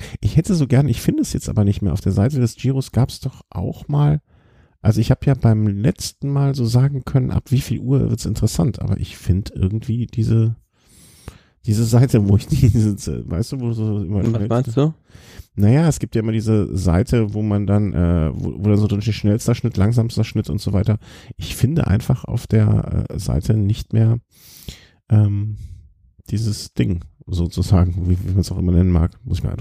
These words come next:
Speaker 1: Ruhe suchen. Möchte mir jetzt auch nicht neben, unkonzentriert, äh, bei der Sendung sein.
Speaker 2: Ja, aber du kannst ja bei den Etappen gucken, ähm.
Speaker 1: Ja, das finde ich, die finde ich komischerweise auch nicht mehr.
Speaker 2: Hm.
Speaker 1: Ja, ich, ah, hier. Das sieht doch jetzt ganz gut aus.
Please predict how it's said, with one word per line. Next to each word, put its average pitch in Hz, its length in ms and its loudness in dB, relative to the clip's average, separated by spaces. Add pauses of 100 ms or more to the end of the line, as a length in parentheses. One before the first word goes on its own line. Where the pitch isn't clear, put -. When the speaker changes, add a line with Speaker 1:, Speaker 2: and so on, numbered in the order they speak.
Speaker 1:
Ruhe 69 100 -4
suchen. 85 320 -4 (720)
Möchte - 180 -2
mir 78 80 4
jetzt - 160 -4
auch - 140 -10
nicht - 180 0
neben, - 360 -4
unkonzentriert, 87 760 0
äh, 76 160 0
bei - 100 -4
der 80 100 0
Sendung 90 260 2
sein. 80 200 0 (680)
Speaker 2:
Ja, 107 140 4
aber 101 80 2
du 98 80 -4
kannst - 180 -6
ja 107 80 -4
bei 98 80 0
den 98 160 -2
Etappen - 460 -2
gucken, 107 500 0
ähm. 101 420 0 (460)
Speaker 1:
Ja, 127 160 4
das - 160 2
finde 156 140 2
ich, - 100 -4
die 117 140 0
finde 131 120 4
ich 131 100 -4
komischerweise 143 360 0
auch - 220 -8
nicht - 160 0
mehr. 92 220 -2 (1400)
Speaker 2:
Hm. 107 320 2 (360)
Speaker 1:
Ja, 107 240 2 (200)
ich, - 260 -14
ah, 117 100 2
hier. 110 340 2 (800)
Das - 180 -10
sieht - 180 -6
doch 104 120 -8
jetzt - 200 -8
ganz 85 180 -6
gut - 200 -12
aus. 85 280 -10